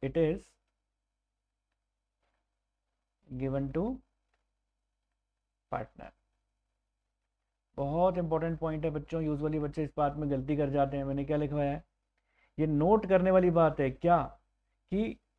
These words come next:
if any of the partner has given, क्या दे रहे हो आप? Interest on loan अगर दे रहे हो किसी भी पार्टनर को,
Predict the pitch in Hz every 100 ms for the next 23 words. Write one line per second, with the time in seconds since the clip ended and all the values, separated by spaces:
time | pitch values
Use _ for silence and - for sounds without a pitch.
0 | - 196 220 151 175 196 190 185 165 165
1 | 185 175 170 156 196 160 - _ _ _
2 | _ _ - 180 175 180 190 185 180 -
3 | - 151 165 165 - 175 165 156 170 165
4 | 165 156 160 165 127 - _ 147 - 160
5 | 160 139 131 139 123 -